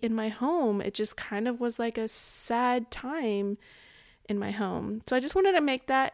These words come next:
clear through this, that, um, this is not necessarily gonna be a thirty minute thing. I got mad, now I'm not. So if it takes longer to process through this,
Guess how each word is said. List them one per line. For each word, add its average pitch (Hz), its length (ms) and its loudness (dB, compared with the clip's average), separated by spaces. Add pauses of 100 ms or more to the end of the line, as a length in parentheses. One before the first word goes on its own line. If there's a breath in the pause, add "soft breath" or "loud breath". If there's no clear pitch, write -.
(160)
clear 254 520 4 (400 loud breath)
through 254 240 6
this, 311 320 4
that, 233 480 4 (440 soft breath)
um, 214 520 -2 (1040)
this 302 200 6
is 320 180 6
not 285 360 2
necessarily 247 680 2
gonna 220 300 2
be 226 240 4
a 208 60 6
thirty 226 600 8
minute 202 560 2 (320)
thing. 214 220 4
I 196 60 0
got 214 240 2
mad, 202 320 4
now 202 220 2
I'm 190 160 0
not. 196 360 0
So 220 120 2
if 214 120 0
it - 100 -2
takes - 380 -2
longer 247 420 4
to 240 80 2
process 226 600 -2
through 277 240 0
this, 302 420 0